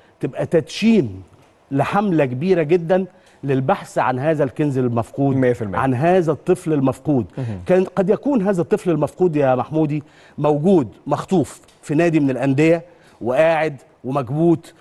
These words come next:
Speaker 1: وكل همه في الدنيا إن هو يحترف، ياخد بتاعه ويطلع بره يهرب ويشوف له
Speaker 2: أو إن
Speaker 1: حتة
Speaker 2: حد
Speaker 1: يشتغل
Speaker 2: يشوفه
Speaker 1: فيها،
Speaker 2: بس، حد
Speaker 1: أو إن
Speaker 2: يشوفه
Speaker 1: حد
Speaker 2: يعني.
Speaker 1: يشوفه.
Speaker 2: مم.
Speaker 1: وقد يكون هذا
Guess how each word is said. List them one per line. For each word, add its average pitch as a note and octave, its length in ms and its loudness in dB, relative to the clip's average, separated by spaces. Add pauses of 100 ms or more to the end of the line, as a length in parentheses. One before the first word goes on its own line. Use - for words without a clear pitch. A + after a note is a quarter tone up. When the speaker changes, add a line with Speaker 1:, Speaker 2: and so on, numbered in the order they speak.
(140)
Speaker 1:
وكل D#3 540 2
همه D#3+ 240 2
في B2 80 -6
الدنيا D#3+ 280 -2
إن D3 100 -2
هو D3+ 140 2
يحترف، D#3 520 -2 (240)
ياخد D#3 340 -2
بتاعه E3 260 0
ويطلع E3 320 0
بره D#3+ 260 0
يهرب D#3 340 0
ويشوف C#3+ 520 -2
له E3+ 60 0
Speaker 2:
أو E3 80 2
إن C#3+ 120 0
Speaker 1:
حتة D#3+ 80 0
Speaker 2:
حد F#3 60 2
Speaker 1:
يشتغل D#3+ 180 -2
Speaker 2:
يشوفه G#3+ 140 0
Speaker 1:
فيها، E3+ 200 2
Speaker 2:
بس، - 240 -8 (160)
حد F#3 100 0
Speaker 1:
أو F#3 60 4
إن F#3 60 4
Speaker 2:
يشوفه G#3+ 180 2
Speaker 1:
حد E3+ 80 -2
Speaker 2:
يعني. - 120 0
Speaker 1:
يشوفه. C3+ 360 -4 (240)
Speaker 2:
مم. D3 120 -4
Speaker 1:
وقد D#3+ 260 -2
يكون F#3+ 520 -2
هذا D3+ 460 0